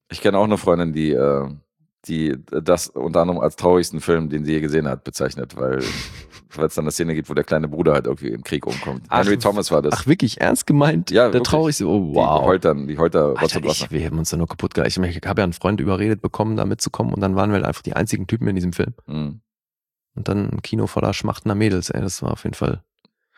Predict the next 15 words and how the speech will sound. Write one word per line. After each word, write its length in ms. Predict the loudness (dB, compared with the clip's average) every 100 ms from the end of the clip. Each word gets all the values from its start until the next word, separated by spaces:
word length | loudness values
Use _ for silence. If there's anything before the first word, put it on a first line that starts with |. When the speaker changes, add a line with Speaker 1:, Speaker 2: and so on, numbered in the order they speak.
| _ _ _ _ _ _
Speaker 2:
Trauma. 380 | -2 2 2 0 _ _ 0
Ja. 200 | 0 0 _ _
Speaker 1:
Ist 160 | -6 -2
doch 80 | 2
so 200 | 2 2
wie 120 | 2
U 140 | 4
S 120 | 4
A, 120 | 4 4
U 140 | 4
S 120 | 2
A 80 | 0
bei 160 | 2 0
Independence 440 | 0 -2 -2 -2
Day. 200 | -4 -4